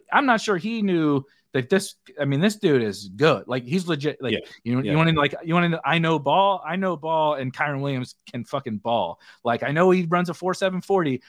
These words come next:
Speaker 1: but he's good at everything else. Like, he's really, really good. We didn't, we didn't see that coming. And I liked him. I have a, <laughs> every, every few days now, but occasionally I have a Kyren Williams th-, I liked, you know me, I like some college football. I like to get into some of that.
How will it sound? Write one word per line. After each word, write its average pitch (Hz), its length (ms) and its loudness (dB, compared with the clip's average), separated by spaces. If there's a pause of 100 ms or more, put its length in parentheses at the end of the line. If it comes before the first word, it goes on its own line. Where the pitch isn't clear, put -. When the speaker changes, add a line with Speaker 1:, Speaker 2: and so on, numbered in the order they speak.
Speaker 1:
but 120 100 -10
he's 117 120 -8
good 156 180 2
at 160 60 -4
everything 147 400 -4
else. 98 320 -10 (260)
Like, 110 180 -10
he's 123 220 -6
really, 139 380 -2
really 143 220 -2
good. 143 280 -4 (560)
We 220 120 0
didn't, 127 280 0 (140)
we 262 220 -4
didn't 104 180 -4
see 95 240 -16
that 92 180 -18
coming. 120 400 -10
And 139 100 -4
I 233 120 2
liked 196 340 -4
him. 104 220 -8
I 143 80 0
have 147 140 -2
a, 135 120 -4
<laughs> - 440 -14
every, 202 340 -2 (340)
every 185 320 -2
few 151 540 -4 (720)
days 143 480 2
now, 139 360 0
but 127 300 -2
occasionally 160 720 -6 (220)
I 151 120 4
have 185 120 2
a 180 80 -4
Kyren 156 380 -8
Williams 151 320 -10
th-, - 120 -12
I 143 60 -4
liked, 123 320 -6
you 156 120 -4
know 107 120 0
me, 101 180 -2
I 104 60 -4
like 104 220 -8
some - 180 -12
college 95 280 -8
football. 101 240 -10
I 95 40 -6
like 98 160 -12
to 90 80 -20
get 98 180 -10
into 98 260 -10
some 92 200 -14
of 90 60 -14
that. 95 160 -14